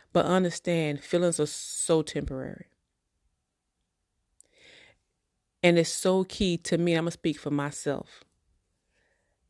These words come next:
It's so important to me that I, I, I refuse to allow a moment to destroy my future.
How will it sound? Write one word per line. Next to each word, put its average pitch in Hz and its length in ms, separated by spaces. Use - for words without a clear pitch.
It's 190 160
so 208 240
important 180 640
to 151 140
me 151 540
that 175 160
I, 165 280
I, 156 460
I 160 100
refuse 180 840
to - 180
allow 151 540
a 156 100
moment 151 720
to 160 120
destroy 156 460
my 143 220
future. 151 600